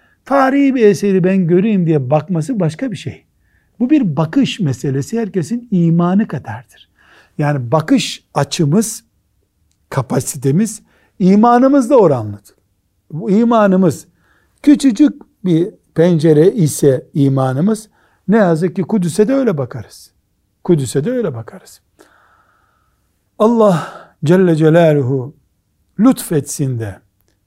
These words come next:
biz ölüp gitmeden bu dünyada Kudüs'ün,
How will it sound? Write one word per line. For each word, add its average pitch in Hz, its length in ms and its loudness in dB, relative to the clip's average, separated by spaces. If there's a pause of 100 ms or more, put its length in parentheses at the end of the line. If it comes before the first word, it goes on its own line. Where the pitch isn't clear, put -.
(140)
biz 233 380 0
ölüp 196 300 -2
gitmeden 156 520 -4
bu 143 140 -6
dünyada 135 800 -4 (340)
Kudüs'ün, 240 760 -4